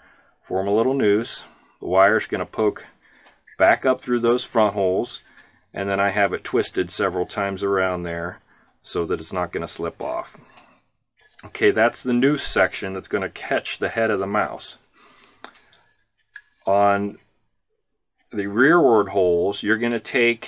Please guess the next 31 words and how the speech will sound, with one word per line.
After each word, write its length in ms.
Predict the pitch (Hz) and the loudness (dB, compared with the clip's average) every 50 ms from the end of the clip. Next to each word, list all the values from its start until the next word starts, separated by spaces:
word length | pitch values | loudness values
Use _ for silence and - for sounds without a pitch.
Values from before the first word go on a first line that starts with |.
| - - - - | -18 -14 -8 -6
and 200 | 110 110 107 - | -4 -4 -4 -4
put 260 | - - 127 123 - | -2 -2 -2 0 0
a 140 | 104 107 107 | -2 -2 -2
piece 540 | 107 - - 120 117 117 110 - - - - - | -4 -6 -4 -4 -4 -4 -6 -8 -12 -14 -10 -6
of 380 | 107 104 101 98 95 95 90 87 - - - - _ _ _ _ _ _ _ _ _ _ _ _ _ _ _ _ - | -2 0 2 2 2 2 0 -4 -10 -18 -20 -20 _ _ _ _ _ _ _ _ _ _ _ _ _ _ _ _ 0
thread 340 | 139 143 139 135 127 117 | 4 6 6 6 4 0
through 240 | - - 95 90 87 80 | -6 -8 -6 -6 -4 -2
there 420 | 85 82 85 85 85 85 - - | -2 -2 -2 -2 -2 -4 -6 -6
and 220 | 101 95 95 95 | -8 -8 -8 -8
tie 300 | - - - 107 110 110 | -4 0 4 4 6 6
it 60 | 113 113 | 6 6
off 280 | 117 104 78 76 - | 4 4 4 2 -2
with 100 | - 78 | -6 -6
a 60 | 87 | -8
square 380 | - - - - 117 120 110 85 | -8 -6 -4 0 0 2 2 0
knot. 280 | - 62 62 65 73 104 | -2 -6 -8 -8 -6 -8
You 80 | 107 | -6
can 140 | - 117 107 | -6 -6 -8
see 220 | - - 123 117 | -6 -4 -4 -2
'em 200 | 117 113 110 107 | -2 -2 -4 -4
sticking 400 | - - - 131 123 - 117 107 | -6 -6 -6 -6 -4 -4 -4 -2
down 240 | 107 110 110 113 107 | 0 0 0 -2 -2
through 260 | 104 - 120 117 117 117 | -4 -4 -2 -2 0 0
there. 260 | 120 120 139 160 165 - _ _ _ _ _ _ _ _ _ - - - _ _ _ _ _ _ _ _ _ _ _ _ _ | 0 0 -2 -4 -8 -14 _ _ _ _ _ _ _ _ _ -16 -16 -16 _ _ _ _ _ _ _ _ _ _ _ _ _
And 240 | - 110 110 107 107 | -2 -2 0 0 2
the 80 | 107 | 2
way 260 | 104 113 123 143 175 190 | 2 4 4 6 6 6
this 240 | 180 151 135 - | 4 2 0 -2
works, 600 | - 127 151 170 120 98 101 - - - - - - _ _ _ _ _ _ - _ _ _ _ _ _ _ _ | 0 2 2 4 4 4 2 0 -4 -10 -14 -16 -18 _ _ _ _ _ _ -20 _ _ _ _ _ _ _ _
that's 260 | 117 120 131 135 - | 2 2 2 2 0
what 200 | 156 160 151 147 | -2 -2 -2 0